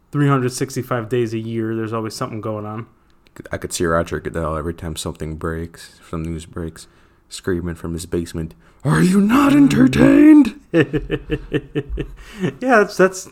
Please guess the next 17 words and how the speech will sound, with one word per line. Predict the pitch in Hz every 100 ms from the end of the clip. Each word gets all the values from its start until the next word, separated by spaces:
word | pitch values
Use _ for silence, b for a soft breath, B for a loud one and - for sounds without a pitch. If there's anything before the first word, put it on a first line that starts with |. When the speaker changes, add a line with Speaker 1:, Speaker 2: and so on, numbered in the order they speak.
| _ -
Speaker 1:
probably | 214 180
what | 131 123
he's | 113
doing, | 127 131
but | 135 139
here's | 131 139 165 135
the |
question. | 131 160 -
Is | 120
he | 131
wearing | 139 123
a |
suit | 120 - 196
or | 190
his | -
purple | - 160 147
sweater? | - 156 131 131